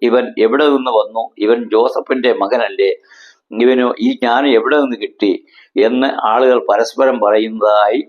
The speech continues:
ബൈബിളിൽ രേഖപ്പെടുത്തിയിട്ടുണ്ട്. ഇതിനൊരു മറുപടി തരാൻ സാധിക്കുമോ? മാതാവ് മകനെ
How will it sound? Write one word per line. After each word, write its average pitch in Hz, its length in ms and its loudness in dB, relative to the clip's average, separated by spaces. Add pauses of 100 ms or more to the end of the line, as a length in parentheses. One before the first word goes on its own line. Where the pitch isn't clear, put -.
(100)
ബൈബിളിൽ 107 580 0 (160)
രേഖപ്പെടുത്തിയിട്ടുണ്ട്. 92 1160 -2
ഇതിനൊരു 107 420 -4
മറുപടി 82 500 -4 (600)
തരാൻ 95 300 -2
സാധിക്കുമോ? 87 640 -6 (720)
മാതാവ് 190 540 2 (120)
മകനെ 175 340 0